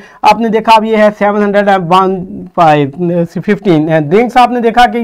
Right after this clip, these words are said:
ये थ्री हंड्रेड फ़ोर्टी फ़ाइव। इस तरह आपने list बनानी है और उस list को आपने क्या करना है? ऐड करना है, क्योंकि आप activities को बहुत like करते हैं और उसको बहुत ज़बरदस्त perform करते हैं, इसलिए हम आपको description box में क्या देते हैं? Lesson plan, extra activity, PowerPoint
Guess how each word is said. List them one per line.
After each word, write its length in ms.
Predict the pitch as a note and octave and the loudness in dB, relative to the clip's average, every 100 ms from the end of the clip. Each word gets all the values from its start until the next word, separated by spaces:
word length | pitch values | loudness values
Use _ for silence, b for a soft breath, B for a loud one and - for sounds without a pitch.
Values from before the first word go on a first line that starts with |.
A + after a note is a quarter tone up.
| A3+ | 0
ये 100 | A#3 | -2
थ्री 440 | A#3 - _ A#3+ | -2 -14 _ -4
हंड्रेड 320 | B3+ A#3 A#3 A3 | -2 0 -2 0
फ़ोर्टी 300 | B3 A3+ A3+ | 0 0 0
फ़ाइव। 340 | F#3+ D#3+ C3 B B - | 0 0 -2 B B -6
इस 160 | G#3+ | -2
तरह 140 | C#4 C4 | 2 2
आपने 200 | B3 B3+ | 2 2
list 280 | G#3 A#3+ | 0 -2
बनानी 340 | C4 C#4 C4+ C4+ | -2 0 0 0
है 100 | C4+ | 2
और 260 | C4+ B3 | 2 2
उस 220 | B3+ - A3 | 2 -4 -4
list 300 | A#3+ - - | -4 -4 -4
को 140 | C4 | 2
आपने 300 | B3 A#3+ C4 | 2 2 0
क्या 180 | B3 B3+ | 0 2
करना 300 | B3 A#3+ B3 | 2 0 0
है? 200 | B3+ A#3+ | 0 0
ऐड 320 | G#3+ G#3+ G#3 | 2 2 2
करना 340 | G3+ E3 E3+ | 0 0 0
है, 300 | D#3+ D3+ D3 b b _ | 0 2 0 b b _
क्योंकि 240 | C#4 C#4+ | 0 4
आप 280 | D4 C4 B3+ | 4 4 4
activities 540 | A3+ A#3 B3+ A#3+ B3+ G#3+ | 0 0 -4 -2 -2 -2
को 160 | C4 | 0
बहुत 380 | F3 E3+ A#3 A#3+ | 0 2 2 4
like 300 | A#3 A#3 A3+ | 4 2 2
करते 260 | A#3+ A3+ B3 | -4 -2 -4
हैं 180 | A#3+ | -2
और 200 | B3 A3+ | 0 0
उसको 260 | A3 - A#3+ | 0 0 0
बहुत 300 | E3+ G3 A3 | 2 0 2
ज़बरदस्त 380 | G3 G3+ A#3+ B3 | 2 2 0 0
perform 420 | B3 - A#3 A3+ | -2 0 0 2
करते 280 | A3+ G#3 A#3 | -2 -2 0
हैं, 260 | A3+ A3+ A3 B B | 2 2 -2 B B
इसलिए 280 | C4+ B3+ B3+ | -8 -2 0
हम 160 | C4+ B3+ | 2 2
आपको 600 | A#3+ A#3+ A#3+ A#3+ B3 A#3+ B - | 2 2 4 6 6 2 B -6
description 520 | F#3 G3 A#3 - D4 | -4 -4 -4 0 2
box 260 | A#3+ A3 A3 | 4 2 0
में 120 | A#3 | -4
क्या 200 | A3+ A#3+ | 0 0
देते 280 | A#3+ A3+ A#3 | 0 -2 -2
हैं? 180 | A3 G#3+ | -2 0
Lesson 360 | F3+ F#3+ A#3+ | 0 0 -4
plan, 340 | G#3+ A3+ A3+ A3 | -2 0 2 0
extra 280 | G#3 - | -4 -2
activity, 540 | F3 - A3 A3+ B3 A#3+ | -4 -2 -4 -2 -2 -2
PowerPoint 560 | G3 F#3 F3+ G3 F3+ | 0 0 0 -2 -2